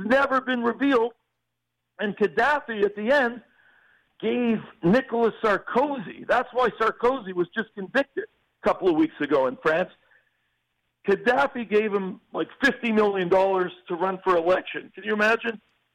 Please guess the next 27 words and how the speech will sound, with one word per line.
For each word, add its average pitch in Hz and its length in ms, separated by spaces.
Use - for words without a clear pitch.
Fifty 269 280
million 214 300
dollars. 190 380
He 180 80
wanted 190 340
to 170 160
improve 170 480
relations 170 760
with 147 200
Libya 165 360
and 143 220
France. 113 320
But 185 140
it 202 120
was 196 180
Epstein 156 800
who 196 200
sunk 226 320
Car-, 294 120
Sarkozy. 175 640
Sarkozy 247 640
was, 196 160
uh, 165 40
Epstein 262 420
was 214 140
obsessed 185 520
with 170 180